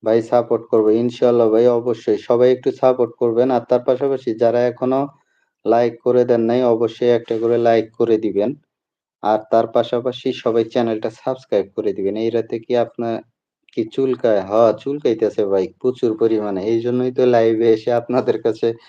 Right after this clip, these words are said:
আপনাদের সাথে গল্প করতেছি। গল্প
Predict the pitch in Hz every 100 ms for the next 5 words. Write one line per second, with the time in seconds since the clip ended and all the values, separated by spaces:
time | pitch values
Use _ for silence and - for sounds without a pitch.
0 | - _ 127 131 139 127 127 - 123 113
1 | - _ _ _ 117 123 135 127 110 120
2 | 120 117 113 117 143 - _ _ - 120
3 | 123